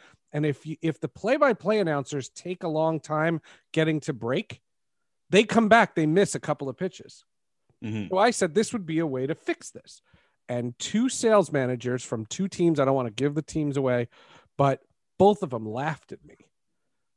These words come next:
Speaker 1: They said, "Ten seconds? Are you out of your mind?" And I said, "Wait a second." So there are these people on social media that want less baseball games, right? They want to play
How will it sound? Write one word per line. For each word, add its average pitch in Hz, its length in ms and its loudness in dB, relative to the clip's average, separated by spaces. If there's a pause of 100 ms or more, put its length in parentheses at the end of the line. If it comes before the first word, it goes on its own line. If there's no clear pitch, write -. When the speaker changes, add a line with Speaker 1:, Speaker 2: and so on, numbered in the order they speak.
Speaker 1:
They 131 100 -2
said, 123 340 -4
"Ten 220 360 4
seconds? 156 640 -4
Are 147 100 0
you 220 300 -8
out 208 220 0
of 196 100 0
your 117 220 -8
mind?" 220 640 -2 (640)
And 120 100 -8
I 135 80 -2
said, 127 220 -6
"Wait 139 180 0
a 110 60 -8
second." 98 340 -16 (240)
So - 180 0
there 220 260 8
are 226 140 10
these 170 220 2
people 214 380 0
on 135 140 0
social 196 360 2
media 185 380 0
that 135 180 -2
want 147 260 0
less 147 380 0
baseball 180 440 -2
games, - 360 -20
right? 190 220 2
They 180 80 -2
want 175 160 4
to 170 60 -2
play 165 280 4